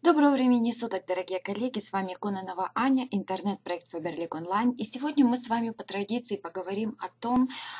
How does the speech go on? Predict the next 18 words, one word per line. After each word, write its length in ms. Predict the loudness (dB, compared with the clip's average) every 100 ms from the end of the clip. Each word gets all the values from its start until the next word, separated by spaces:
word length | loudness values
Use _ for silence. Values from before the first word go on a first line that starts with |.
| -6
а, 240 | -2 -2
что 220 | -2 0 0
такое 180 | 0
промо-акции, 1000 | -4 -6 -6 -2 4 4 2 -2 0 0 0 -2
как 280 | -4 -4
подарки 460 | -6 0 2 2 -2
автоматически 760 | -8 -8 -10 -6 -4 -4 -6 -8
падают 400 | -6 -4 -4 -2
в 20 |
заказ, 460 | -4 2 2 2 -4
где 300 | -2 0 0
забрать 480 | -2 -2 -2 0
шаги 420 | 0 -2 -4 -6 -8
по 240 | _ -4
стартовой 580 | -4 -4 -4 -4 -6 -8
программе, 540 | -8 -8 -2 -2 -2 -6
где 220 | 0 0
забрать, 480 | 2 0 0 0